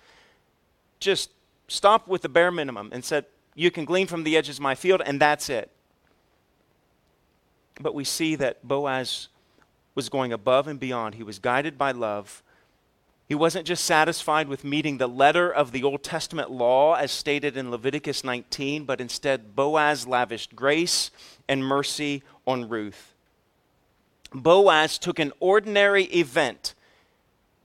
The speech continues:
and he transformed it into a display of great generosity,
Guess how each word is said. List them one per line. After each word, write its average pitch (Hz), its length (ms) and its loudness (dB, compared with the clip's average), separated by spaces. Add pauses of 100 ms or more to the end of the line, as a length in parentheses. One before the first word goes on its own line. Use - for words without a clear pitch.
(1300)
and 139 100 -2
he 131 60 -2
transformed 143 720 -6
it 113 140 -6
into 113 260 -10
a 104 60 -6
display 117 480 -4
of 104 100 -10
great 113 220 -6
generosity, 117 960 -8